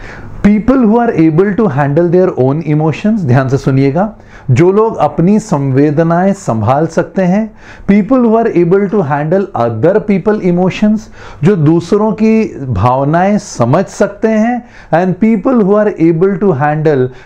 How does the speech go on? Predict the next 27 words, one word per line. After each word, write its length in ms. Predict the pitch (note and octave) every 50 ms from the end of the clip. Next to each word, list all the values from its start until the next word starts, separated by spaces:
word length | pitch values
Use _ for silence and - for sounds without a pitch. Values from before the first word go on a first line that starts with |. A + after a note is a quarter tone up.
| - -
group 380 | B2 A2 F3+ G#3+ A#3 F#3 - A3
और 200 | G3+ G3+ G3+ - E3
community 680 | C#3+ D3+ D#3+ F#3 G#3 G#3+ A3+ A#3 G#3 F3 A#3 F#3 B2 F#2+ - - - - - - - - -
emotions 600 | E3 D#3+ D#3+ F3+ F#3+ G3 F3+ - - D#3+ C#3 C3+
are 300 | B2+ - - C3 C#3+ D3+
the 160 | D3+ C#3 D3+ C#3
leaders 640 | B2+ A#2+ A#2+ C#3 D#3+ F3+ F#3 D3+ F#3 F#3+ G3 G#3 F#3
of 140 | E3+ F#3 F3 - - D#3+
twenty-first 580 | C#3+ C#3+ C#3+ C#3 C3 - D3 C#3+ C3+ - -
century। 420 | B2+ A2+ A2 G2+ - A2+ G2+ G2+ F#2+ - - - - - -
इक्कीसवीं 500 | E3+ E3 E3+ - - G#3+ G3+ - G#3 G3
शताब्दी 600 | - - F3 C#3 - D3+ D3 D3 D3 D3 F3 F#3
के 260 | - - F#3+ F#3 F#3
नेतृत्वकर्ता 1200 | E3+ C#3+ B2+ A#2+ B2+ C#3 D3 D3 - A3 A#3 A3+ - G3+ G3 - - D3 C3+ - C3+ A2 F#2 - - - - - - - - -
आप 280 | D3+ D#3 E3 D#3+ E3
सब 300 | - - - A#3+ A#3 G3+ G3+
लोग 440 | F3+ E3 C#3+ A#2 - - - -
तब 120 | - G#3 G#3
बनेंगे 600 | F#3 F3 G#3+ G#3 G#3 A3 A3 A3 A3+ A#3 A#3 A#3 A#3 - - - B2+
जब 220 | C3 F3 F3+ D#3+
हम 280 | C3 D#3 F#3 F3 D3+ B2+
खुद 320 | - - - D#3 D3 D3+
के 140 | - - A#3
इमोशंस, 640 | A3+ F#3 G3 F3+ F3 E3+ D#3+ - - D3 B2+ A#2 G#2+
दूसरे 460 | A2 B2+ D#3 E3 E3 - G#3+ A3 A3
के 120 | F3+ G#3
emotions 580 | F#3 E3 D3+ D3 D3 C3 - - C3 A#2 F#2+